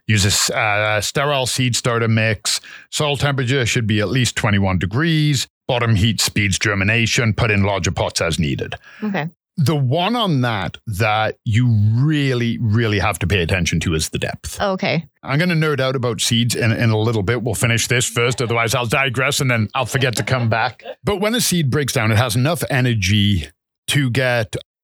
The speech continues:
Speaker 1: a certain distance above the soil, put out its cotyledons and start growing. So say this is half inch and, um, you plant it and it's, uh,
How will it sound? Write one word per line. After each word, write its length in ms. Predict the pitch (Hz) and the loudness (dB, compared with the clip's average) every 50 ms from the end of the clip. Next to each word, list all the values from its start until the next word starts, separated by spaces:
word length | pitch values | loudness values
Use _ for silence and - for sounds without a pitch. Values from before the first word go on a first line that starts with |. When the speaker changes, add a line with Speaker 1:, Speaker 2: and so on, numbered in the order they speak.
| _ _ - | _ _ -6
Speaker 1:
a 80 | 113 | -2
certain 540 | - - - - - 190 180 185 151 175 151 | -2 0 0 0 0 0 0 0 0 0 0
distance 420 | 127 143 123 - - - 123 107 | 0 0 -2 -2 0 0 0 0
above 300 | - 107 95 120 113 92 | 2 0 0 0 -2 0
the 100 | 82 110 | -2 -2
soil, 320 | - - 117 101 104 98 92 | 0 0 0 0 0 -2 -4
put 240 | - - - 151 143 | -4 -4 -2 -2 0
out 140 | 135 135 | 0 0
its 140 | 123 107 - | -2 -4 -4
cotyledons 760 | - - 123 123 110 110 104 107 101 92 87 104 101 90 - | -4 -2 -2 0 0 0 0 2 2 2 2 2 2 2 2
and 100 | 104 92 | 0 0
start 300 | - - 87 78 - - | 0 0 -2 -2 -2 -2
growing. 340 | - 127 113 78 53 - - - _ - - - | -2 -2 -2 -2 -4 -6 -8 -10 _ -10 -6 -4
So 100 | - 127 | -2 -2
say 220 | - - 170 170 | 0 0 0 0
this 260 | 151 156 139 - - | 0 0 -2 0 -2
is 160 | 139 123 107 | -2 -2 0
half 300 | - 120 117 110 101 - | 0 0 -2 -2 -2 -4
inch 300 | 82 69 - - - - - - | -4 -6 -4 -4 -4 -6 -4 -4
and, 380 | 117 113 113 107 107 107 101 101 | -2 0 2 2 2 2 0 0
um, 800 | - 120 110 104 101 101 101 101 101 104 104 101 101 101 - - _ _ _ _ - | 0 0 0 0 0 0 0 2 2 2 2 2 2 0 -2 -4 _ _ _ _ -2
you 380 | 160 127 147 156 156 151 139 | 0 2 2 2 2 0 -2
plant 420 | 110 - - 135 120 120 110 90 120 | -4 -4 -4 -2 0 0 0 2 2
it 180 | 110 110 - - - | 0 0 -2 -4 -2
and 480 | 113 110 107 104 104 104 104 101 98 | 0 0 2 2 2 2 0 0 0
it's, 560 | - - 110 110 110 107 107 95 - - - | 0 0 0 2 2 2 0 0 0 -2 -2
uh, 520 | - 107 104 104 98 95 95 92 92 95 | -2 0 0 0 0 0 0 0 -2 -2